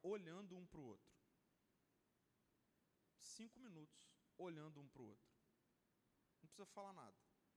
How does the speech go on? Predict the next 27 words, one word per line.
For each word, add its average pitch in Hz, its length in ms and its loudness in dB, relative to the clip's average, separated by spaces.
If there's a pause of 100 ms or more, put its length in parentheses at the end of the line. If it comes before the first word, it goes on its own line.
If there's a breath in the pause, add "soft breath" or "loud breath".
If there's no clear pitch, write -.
(280)
só 151 100 -2
precisa 156 300 -6 (600)
se - 140 -2
olhar. 123 280 2 (2250)
Então 220 240 0
veja, 185 340 6 (840)
a 190 80 -2
gente 233 180 0
perdeu 214 460 6
as 208 200 0
coisas 214 180 2 (100)
mais 220 140 0
simples 208 560 2
e 175 40 -2
basilares 175 720 2
e 180 60 -2
vitais 175 480 0
da 165 120 2
vida, 156 300 -6 (840)
que - 80 -2
é 214 40 6
olhar 220 320 4 (120)
pro 226 100 0
outro, 214 340 0 (1800)
que 202 80 0
é 214 40 2
ter 214 240 2